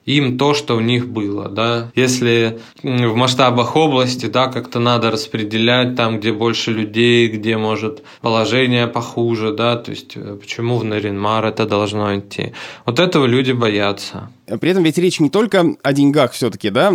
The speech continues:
Speaker 2: а, потому что люди не только против объединения, потому что они боятся, что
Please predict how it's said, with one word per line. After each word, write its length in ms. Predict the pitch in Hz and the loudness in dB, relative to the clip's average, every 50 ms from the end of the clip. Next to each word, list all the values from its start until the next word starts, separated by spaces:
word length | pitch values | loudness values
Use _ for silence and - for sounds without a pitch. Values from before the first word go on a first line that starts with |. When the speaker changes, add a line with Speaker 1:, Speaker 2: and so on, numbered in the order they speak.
| 110 - | 2 0
Speaker 2:
а, 160 | 113 123 120 | 0 0 0
потому 320 | - - - 113 120 135 | -2 -2 0 0 0 0
что 460 | 139 - - 151 139 135 135 135 127 - | 0 -2 0 0 2 2 2 2 0 2
люди 220 | 131 143 151 143 | 2 2 4 4
не 100 | 139 143 | 4 4
только 400 | 143 190 185 151 - 135 117 104 82 110 120 98 - _ | 4 4 2 2 2 0 0 0 0 -4 -6 -6 -8 _
против 300 | - 143 139 127 - - | 0 0 0 0 0 0
объединения, 460 | 135 123 117 120 110 127 147 160 139 120 | 0 2 2 2 2 4 4 4 4 2
потому 260 | - 104 117 117 117 | 2 0 0 0 0
что 120 | - - | 0 0
они 140 | 123 120 117 | 2 2 2
боятся, 400 | 101 117 120 123 120 110 - - | 2 2 2 2 0 -2 -4 -8
что 440 | - - - 123 113 110 110 110 | -10 -6 -2 0 0 2 0 0